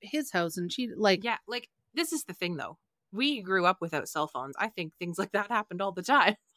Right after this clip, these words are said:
Speaker 2: <laughs> We are
Speaker 1: Yeah.
Speaker 2: just, like, we're just spoiled now and have cell phones and can't wrap our heads around not being able to contact everybody at every moment of our lives.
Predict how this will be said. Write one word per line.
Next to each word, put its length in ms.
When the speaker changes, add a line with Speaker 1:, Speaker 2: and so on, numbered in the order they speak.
Speaker 2:
<laughs> 280
We 200
are 100
Speaker 1:
Yeah. 120
Speaker 2:
just, 180
like, 260
we're 180
just 180
spoiled 380
now 180
and 100
have 160
cell 200
phones 340
and 220
can't 260
wrap 220
our 80
heads 260
around 400
not 280
being 200
able 140
to 60
contact 460
everybody 580
at 200
every 520
moment 500
of 100
our 240
lives. 420